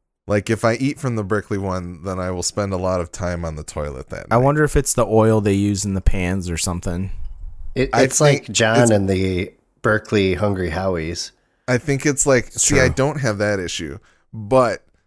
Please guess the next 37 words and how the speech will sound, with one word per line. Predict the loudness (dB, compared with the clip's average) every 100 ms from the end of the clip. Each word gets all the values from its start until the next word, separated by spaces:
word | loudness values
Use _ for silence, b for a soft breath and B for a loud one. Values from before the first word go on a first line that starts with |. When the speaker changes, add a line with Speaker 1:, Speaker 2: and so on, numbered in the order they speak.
| _ _
Speaker 1:
the, | -10 -2 -2 -2 -6
the | -6 -4
Little | 0 0 2
Caesars, | 0 0 -2 -4 -2
I | -4
think | -4 -10 -8
it | -12
could | -4 -2
be, | 0
like, | -2 -4
a | -6
food | -8 -6 -6
preparation | -2 -2 0 0 0 -4 -6
issue. | -6 -4 -2 -2
I | -2
don't | -2
know | -6
what | -8 -12
it | -16
is, | -16 -16 -16 -20 _ _ _
but, | -4 -4 -12 _ _
you | -10
know, | -10 -16 -20 _ _
other, | -4 0 2 0 -4
I've | -4
gone | -2 -2
to | -2 -4
other | -2 0 0
Little | 0 -2
Caesars | -4 -6 -6 -6 -8
and | -8
have | -10 -8
not | -6 -6 -6
had | -6 -6
indigestion | -10 -12 -10 -8 -8 -14 -14 -12
issues | -12 -12 -12 -12 -12 -10
afterwards. | -12 -10 -10 -12 -12 -12 -12 -12